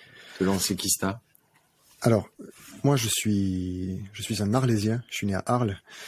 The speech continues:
Speaker 2: et donc je suis né, euh, avec le beau temps, mais aussi avec le moustique.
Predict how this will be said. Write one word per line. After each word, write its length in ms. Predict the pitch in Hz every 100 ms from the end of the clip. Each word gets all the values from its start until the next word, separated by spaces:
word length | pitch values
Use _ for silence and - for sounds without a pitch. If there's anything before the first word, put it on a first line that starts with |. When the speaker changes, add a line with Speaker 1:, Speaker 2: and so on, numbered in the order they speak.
| - -
Speaker 2:
et 60 | 101
donc 180 | 98
je 80 | 95
suis 220 | 95 -
né, 180 | 95 101
euh, 380 | 98 90 85 90 95 92 90
avec 300 | - 101 95
le 80 | 104
beau 160 | 98 101
temps, 260 | 135 165
mais 120 | 165
aussi 260 | 110 107 -
avec 180 | 113 104
le 80 | 104
moustique. 540 | 104 - 92 - -